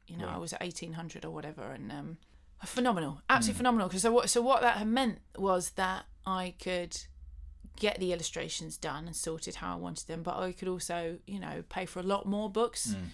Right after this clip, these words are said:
Speaker 1: to be distributed then among all the cancer chari-, uh, cancer san-, cancer centres in the U K. And, um, and phenomenal, absolutely phenomenal. But it was,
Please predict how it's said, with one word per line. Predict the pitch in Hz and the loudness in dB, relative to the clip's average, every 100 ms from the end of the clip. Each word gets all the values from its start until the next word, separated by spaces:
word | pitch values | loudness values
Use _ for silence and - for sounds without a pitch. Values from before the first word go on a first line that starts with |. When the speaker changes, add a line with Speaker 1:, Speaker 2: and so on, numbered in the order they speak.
| - - | -12 -8
Speaker 1:
to | 185 | -2
be | 196 | 0
distributed | 190 - 233 214 202 180 170 | 0 0 -2 -2 -4 -4 -2
then | 180 180 175 | -2 -2 -4
among | 190 185 180 180 180 180 - | -2 0 0 -2 -6 -10 -2
all | 214 214 | 2 2
the | 196 | 2
cancer | - - 226 208 | -4 -2 -2 -2
chari-, | - 190 185 | 0 0 0
uh, | 190 | -2
cancer | 214 202 | -2 -2
san-, | - 226 214 | 0 0 -2
cancer | - 233 - - - | -4 -2 -2 -4 -4
centres | - 180 160 165 170 | -6 -4 -4 -6 -6
in | 175 | -6
the | 180 | -6
U | 190 | -4
K. | 294 311 - - - - - | -6 -8 -12 -20 -20 -10 0
And, | 226 220 220 214 | 2 2 0 0
um, | 220 214 202 196 196 - - - - - | 0 0 -4 -6 -10 -14 -20 -20 -18 -2
and | 220 214 | -2 -2
phenomenal, | - 226 208 - - - | -2 0 0 -2 0 4
absolutely | 262 - - | 6 4 -6
phenomenal. | - 202 175 165 | -4 -4 -4 0
But | 202 | 0
it | 196 | 2
was, | 202 | 2